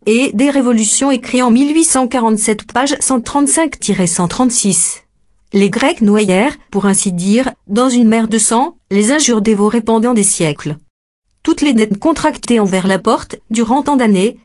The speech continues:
et en un si grand nombre de lieux, furent payées dans les trois espaces d'une nuit et d'une ville. On aurait toujours ignoré jusqu'où avait été l'oppression musulmane, si on n'avait pas vu jusqu'où alla le ressentiment des victimes.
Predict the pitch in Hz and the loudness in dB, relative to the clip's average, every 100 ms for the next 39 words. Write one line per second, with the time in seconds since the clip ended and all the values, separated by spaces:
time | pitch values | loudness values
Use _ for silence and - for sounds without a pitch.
0 | _ 226 214 185 180 - 220 202 262 254 | _ 0 2 2 2 0 0 0 2 2
1 | 294 277 240 233 196 208 269 - - - | 2 2 2 2 2 2 0 -4 -10 0
2 | 320 370 - 254 254 247 180 170 165 294 | 0 0 0 2 2 2 2 0 0 0
3 | 330 - 226 - 233 269 226 226 240 302 | 0 2 -2 0 0 0 2 4 6 6
4 | 349 220 202 185 180 160 147 _ _ _ | 4 4 2 2 0 -2 -6 _ _ _
5 | _ - 262 277 254 247 247 254 254 277 | _ -2 4 4 4 2 2 2 2 2
6 | 240 240 226 220 339 - - 202 240 - | 4 4 4 2 0 -2 -2 -2 0 -2
7 | 285 302 262 285 277 240 220 220 208 - | 0 2 4 2 2 2 2 0 0 0
8 | 226 240 269 254 233 233 247 339 370 _ | 4 4 4 4 4 4 2 0 -4 _
9 | - 262 269 262 277 302 233 220 302 370 | -2 2 4 4 2 2 0 2 2 2
10 | 302 285 - 233 220 214 226 254 - 240 | 0 -2 0 2 4 4 2 2 0 0
11 | 247 240 285 233 190 226 - 285 | 2 2 4 2 0 -4 -2 0